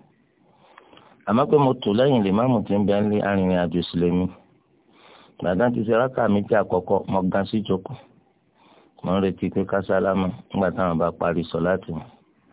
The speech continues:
Àbí méjì ti gbẹ̀yìn nìkan ni mo bá, mo bá sálámà pẹ̀lú wọn. Ẹ ẹ̀ tí ì ṣe sọ̀láàtì yẹn, ẹ kàn ń palẹ̀ mọ́ lọ́wọ́ ni. Òfin Ọlọ́run ni pé tí arìnrìn àjò bá ti tò lẹ́yìn ìmáàmù tó wà nílé,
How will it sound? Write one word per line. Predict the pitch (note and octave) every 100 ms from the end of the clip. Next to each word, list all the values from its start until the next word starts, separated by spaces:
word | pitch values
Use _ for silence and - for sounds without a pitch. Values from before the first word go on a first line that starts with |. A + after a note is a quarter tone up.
| - - -
Àbí | - F#2+ A#2+
méjì | C#3+ C#3 B2
ti | - F#2
gbẹ̀yìn | F#2+ F#2+ F#2+
nìkan | F#2 G#2+
ni | G#2+
mo | G#2 G#2
bá, | A#2 A#2 A#2 _
mo | G2
bá | F#2+ G#2+
sálámà | G#2+ G#2+ A2 A2
pẹ̀lú | G#2 F2+ E2+
wọn. | F2 E2 E2+ - _ _ _ _ _ - _ _
Ẹ | G#2+
ẹ̀ | G2+ F2+
tí | - A#2+
ì |
ṣe | F#2 F#2
sọ̀láàtì | E2+ E2+ F2+ G#2 - D#2+
yẹn, | E2 D#2+ - - - - - - _ _ _
ẹ | F#2+
kàn | F#2 F2+
ń | F#2
palẹ̀ | F#2+ F2 E2
mọ́ | E2+ F#2
lọ́wọ́ | F#2 F2+ E2+
ni. | D2+ - _ _ _ _ _ _ _ -
Òfin | - - G2+
Ọlọ́run | G#2 A2+ G2
ni | F#2
pé | G2
tí | F#2 - A2
arìnrìn | G2 F#2 F2+ F2 E2+
àjò | E2+ F#2
bá | G2 G2+
ti | F#2+ F#2+
tò | - F2
lẹ́yìn | F2 G#2 G#2
ìmáàmù | F2+ F#2+ G2 E2
tó | F#2
wà | F#2+ F2+
nílé, | F2 F2